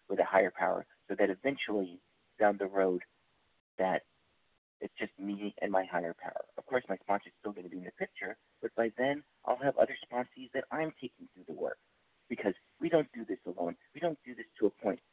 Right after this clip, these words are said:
We're not doing this so we can get better and get that girlfriend and keep it moving. That's not how this works. What it works is that we help another sick and suffering individual that's also going through this. We can't keep it unless we give it away.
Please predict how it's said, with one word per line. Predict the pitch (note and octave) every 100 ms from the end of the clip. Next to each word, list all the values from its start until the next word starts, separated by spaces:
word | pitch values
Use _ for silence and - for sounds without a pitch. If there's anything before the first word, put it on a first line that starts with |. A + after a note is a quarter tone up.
| _
We're | D#3
not | - -
doing | - - -
this | G3 _ _
so | -
we | G#2+ A2+
can | G#2
get | G#2+ -
better | F#2+ F#2 F#2 - F2
and | F#2
get | F#2+ -
that | E2+
girlfriend | - F#2+ - E2+
and | E2+
keep | G#2+ -
it | E2+
moving. | F#2+ F#2 D#2 - _ _ _ _ -
That's | A#2+ -
not | F#2+ -
how | -
this | - -
works. | - - - - _ _ _ _ _ _ _ _ -
What | G2+
it | -
works | G#2+ A#2+ - _
is | F2+ -
that | - -
we | A2+ -
help | G2+
another | F#2 F#2 E2+ -
sick | - _
and | E2+ -
suffering | - - D#2+ F2
individual | E2 F2 E2+ D2+ - _ _
that's | F2 -
also | E2 F#2 - -
going | E2+ -
through | _ _
this. | _ _ _ _ _ _ _ _ _ _ _ _ _ _ _ _
We | -
can't | - A#2+ -
keep | B2+
it | G#2
unless | F2 F2 - -
we | -
give | -
it | - -
away. | -